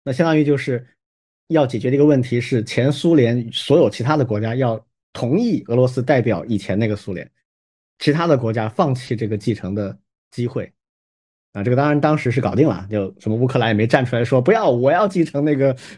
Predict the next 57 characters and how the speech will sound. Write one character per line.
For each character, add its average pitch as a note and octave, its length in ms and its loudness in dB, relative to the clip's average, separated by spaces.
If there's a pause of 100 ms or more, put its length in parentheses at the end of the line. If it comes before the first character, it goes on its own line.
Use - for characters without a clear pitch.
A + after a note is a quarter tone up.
(240)
<laughs> C3 500 -4
苏 D#3 180 0
联 C3 160 2
的 C3 100 0
席 B2 220 -6
位”， B2 260 -4 (300)
呃， F2+ 160 -8
他 A#2+ 160 -2
也 A#2 60 0
没 G#2+ 200 0
去 B2+ 160 0
提 A2+ 240 -6
这 C3+ 100 2
个 C3 80 0
事 B2+ 120 -2
儿， A#2+ 140 -2
那 G#2+ 120 -2
所 G#2+ 160 0
以 G#2+ 40 2
这 B2 120 2
个 A2+ 60 4
事 A2+ 100 0
儿 - 20 2
就 G#2 100 0
解 G#2 160 -2
决 F#2 200 -6
了。 G#2+ 120 -10 (440)
那 C3 100 -2
中 A3 220 0
国 C#3+ 120 2
更 D3 200 -2
不 A#2+ 60 -2
存 A#2 140 -4
在 A2+ 80 0
这 A2 100 0
个 G#2+ 60 2
问 G#2 140 -2
题， F#2 160 -10
中 C3+ 220 -2
国 A#2 120 -2
是 A#2 140 -4
完 G#2 220 0
全 G2 200 -4
没 G#2 160 -2
有 A2+ 160 -4 (460)
大 B2+ 200 -4
的 G#2 80 -6
变 A#2 220 -2
化， F#2+ 300 -10
国 G2+ 140 -2
家 A#2 160 -2
的 A#2 100 0
实 - 160 -2
体 - 160 -4
是 - 100 -6
没 G2+ 140 2
变 C#3 200 -4